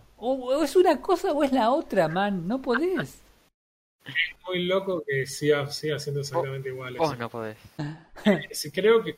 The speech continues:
Speaker 2: creo que ni siquiera podés vincular el teclado del escape a cancelar.
Speaker 1: Claro.
Speaker 2: Porque cuando pones escape, te sale del binding de letra en el, en el,
Speaker 1: <laughs>
Speaker 2: cuando querés vincular, entonces no podés poner escape.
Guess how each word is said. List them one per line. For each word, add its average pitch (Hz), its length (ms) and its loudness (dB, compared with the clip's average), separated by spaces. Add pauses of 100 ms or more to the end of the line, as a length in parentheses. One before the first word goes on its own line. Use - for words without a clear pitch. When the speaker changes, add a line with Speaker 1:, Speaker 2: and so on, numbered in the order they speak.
Speaker 2:
creo 170 360 4 (220)
que 139 420 0
ni 135 140 0
siquiera 147 380 0
podés 139 600 -2 (420)
vincular 143 760 2
el 127 200 -4
teclado 147 520 0
del 127 120 0
escape 151 300 -4
a - 20 -2
cancelar. 131 400 -8 (880)
Speaker 1:
Claro. 180 200 6
Speaker 2:
Porque 127 500 0
cuando 135 260 -2
pones 147 220 0 (200)
escape, 180 460 -4 (460)
te 135 160 4
sale 160 520 2
del 135 200 2
binding 147 480 0
de 127 160 -4
letra 131 500 -6
en 120 140 -12
el, 117 320 -14 (380)
en 254 160 -2
el, 208 120 6
Speaker 1:
<laughs> - 440 2
Speaker 2:
cuando 359 200 -2
querés 127 160 -2
vincular, 135 400 -4 (280)
entonces - 340 -20
no 156 160 -2
podés 156 240 0
poner 147 240 -2
escape. 143 480 -4